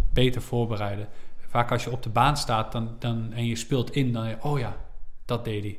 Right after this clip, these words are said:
dat deed hij." Of dan komt er een situatie en, "Oh ja, dit deed hij in die andere wedstrijden." Eh, maar als je dat toch van tevoren hebt gelezen, dan zit het al wat beter in je hoofd.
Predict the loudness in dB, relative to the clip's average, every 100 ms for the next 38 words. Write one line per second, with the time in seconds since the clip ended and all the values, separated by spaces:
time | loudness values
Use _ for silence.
0 | -2 -2 0 -2 -4 -4 -6 -4 -4 0
1 | -2 -2 -4 -2 -2 2 4 4 2 -2
2 | -4 -2 -2 -2 -2 -2 -2 -2 -2 -2
3 | -2 -2 -2 -2 -4 -2 -2 -2 -4 -8
4 | -8 -6 -6 -6 -4 -2 -2 -2 -4 -4
5 | -2 -2 -2 0 0 0 0 2 2 2
6 | 0 0 0 0 -2 -6 -8 -12 -8 -8
7 | -6 -4 -4 -6 -4 -4 -4 -4 -4 -4
8 | -4 -4 -4 -4 -6 -8